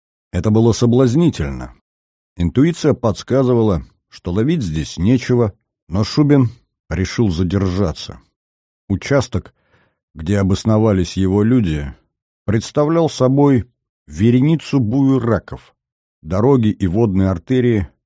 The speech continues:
остались в стороне. Четыре часа пополудни, ещё не вечер. Глеб отправил к опушке Бурмина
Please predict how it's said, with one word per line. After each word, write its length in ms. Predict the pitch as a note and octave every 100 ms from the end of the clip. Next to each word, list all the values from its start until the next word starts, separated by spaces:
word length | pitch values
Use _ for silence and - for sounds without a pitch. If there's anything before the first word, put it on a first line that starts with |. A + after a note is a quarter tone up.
| -
остались 480 | F2+ - G#2 F#2+ -
в 80 | -
стороне. 480 | - F#2+ F#2 D2+ - _ _ _ _ _ -
Четыре 440 | - - G#2 A#2+
часа 300 | A#2+ A2+ G#2+
пополудни, 720 | - - F#2 G#2+ G2 G#2 F#2 _ _ _ -
ещё 320 | E2 - G2
не 140 | G2+
вечер. 380 | A#2 F#2+ D2 - _ _ _ _ -
Глеб 340 | E2 A#2 C3+
отправил 480 | A2+ - A#2+ C3 A#2+
к 80 | -
опушке 580 | G#2+ B2 B2+ - A2 F2+ - -
Бурмина 720 | E2+ G#2 A2 A#2+ C3+ D3 B2+